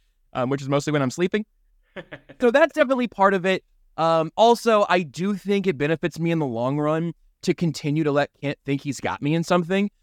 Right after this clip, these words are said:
Speaker 1: um, because at some point his guard will come down and it will end momentarily thereafter.
Speaker 2: I think the guard's down right now. I'm just, I'm just alerting you. He's not gonna listen to this. I think the guard is down, like, fully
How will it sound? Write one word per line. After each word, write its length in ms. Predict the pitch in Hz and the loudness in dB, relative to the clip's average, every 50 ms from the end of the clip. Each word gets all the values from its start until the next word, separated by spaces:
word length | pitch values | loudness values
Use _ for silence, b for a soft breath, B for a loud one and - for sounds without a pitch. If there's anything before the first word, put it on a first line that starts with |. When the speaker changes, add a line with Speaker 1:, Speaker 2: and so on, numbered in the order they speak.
| _ _ _ | _ _ _
Speaker 1:
um, 300 | - 127 131 127 123 123 | -6 -4 -2 -2 -2 -4
because 500 | 120 117 160 147 - 175 156 147 143 123 | -4 -4 -6 -4 0 0 0 0 0 -2
at 140 | 123 147 135 | -4 -6 -6
some 240 | - - 214 214 208 | -4 0 0 0 0
point 320 | - 185 185 175 160 131 | 0 0 0 0 0 -2
his 180 | 156 165 147 113 | -4 -4 -4 -2
guard 240 | 110 107 123 139 143 | 0 0 0 0 0
will 100 | 165 175 | -2 -2
come 220 | - 196 185 185 185 | 0 2 2 2 2
down 300 | 185 180 185 196 202 - - | 2 2 2 2 0 -2 -4
and 260 | 143 135 135 131 139 | -4 -2 -2 -2 -2
it 100 | 147 151 | -4 -4
will 220 | 143 139 143 - _ - | -4 -4 -6 -6 _ -4
end 400 | 151 156 151 147 147 139 131 123 | 0 0 2 2 2 0 0 0
momentarily 540 | 135 139 131 131 123 - 135 123 117 120 117 | -2 -2 0 -2 -2 -2 -2 -2 0 0 -2
thereafter. 540 | 98 95 101 95 85 78 - _ - - _ _ _ _ _ _ _ _ _ - - | -2 -4 -6 -6 -6 -8 -12 _ -20 -20 _ _ _ _ _ _ _ _ _ 0 0
Speaker 2:
I 100 | 339 392 | 0 0
think 240 | - 466 453 - | 0 -4 -6 -4
the 80 | - 262 | -4 -6
guard's 400 | 170 165 196 196 196 170 131 120 | -2 0 2 2 2 0 -4 -6
down 460 | 110 123 123 131 131 117 98 92 - _ _ _ _ _ - 139 | -2 -2 0 0 0 -2 -4 -6 -12 _ _ _ _ _ -4 0
right 200 | 135 127 123 117 | 2 2 2 2
now. 320 | 127 123 113 - - - - | 0 0 0 -2 -4 -2 0
I'm 120 | - - | 0 2
just, 220 | 208 269 254 - - - | 2 0 -2 -2 -2 0
I'm 160 | 196 208 220 | 0 0 2
just 200 | 208 220 214 - | 0 0 0 0
alerting 420 | 214 185 165 170 180 180 170 156 139 | -2 2 2 2 2 2 2 0 0
you. 100 | 123 98 | -2 -6
He's 220 | 147 147 - - | -8 -10 -4 0
not 160 | - 156 131 | 0 0 0
gonna 160 | - 110 92 90 | 0 -6 -10 -8
listen 260 | 87 90 - 92 90 | -10 -10 -10 -10 -10
to 80 | 82 | -8
this. 260 | 78 82 90 151 - - | -6 -6 -6 -6 -6 -2
I 80 | - 214 | -2 0
think 180 | 214 330 294 240 | 0 0 -2 -2
the 80 | 240 | -2
guard 320 | 190 - 180 185 196 185 170 | 2 4 6 6 6 6 4
is 180 | 151 135 117 | 2 -2 -4
down, 600 | 117 131 131 127 110 117 117 101 - - 135 131 - | -12 -4 -4 -2 -2 -2 -6 -8 -10 -12 -14 -10 -6
like, 320 | 117 135 143 135 - - | -2 -2 -2 -2 -4 -10
fully 600 | 151 - - - - 214 233 240 240 240 226 208 | -12 -12 -14 -4 -2 -2 0 2 2 2 2 0